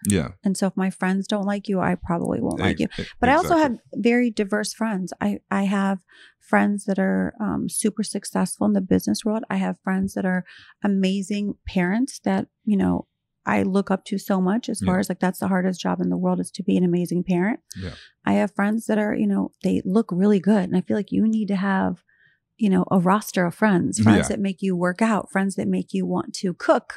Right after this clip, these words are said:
Speaker 2: friends that make you want to, you know, like, be successful in the workplace and investments.
Speaker 1: Yeah.
Speaker 2: And, you know, it's like when Lauren calls me and she's like, "Baby, did you see what happened in the stock market today?" And I'm
Speaker 1: Right.
Speaker 2: like,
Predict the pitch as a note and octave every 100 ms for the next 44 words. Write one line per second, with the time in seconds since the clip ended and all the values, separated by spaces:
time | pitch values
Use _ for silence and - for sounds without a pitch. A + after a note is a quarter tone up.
0 | - - G#3+ G#3+ G3+ G3 G3+ - G3+ G3
1 | F#3+ - - F#3+ F#3 - - - - -
2 | G3+ F#3 F3+ - F#3 F#3 _ _ _ _
3 | _ G3+ G3 - - F#3+ G3 G3+ G3+ G#3
4 | B3 D#4 - F3 F3+ E3+ F#3+ F#3+ G3 D#4+
5 | - G3+ F3+ F#3 F#3 - G2 D#2+ G3 F#3
6 | F#3 - B3 G#3+ G3 G#3+ G3+ G3 F#3+ G#3
7 | G3+ G#3 A#3+ A3+ F#3 - F#3 F3+ - E4
8 | B3+ G#3 G#3+ B3 D4+ D4 D4 D4 D4 C#4
9 | - D#4+ F4 C#4+ A#3+ A3+ - G3+ F#3+ F#3+
10 | A3 A3+ A3+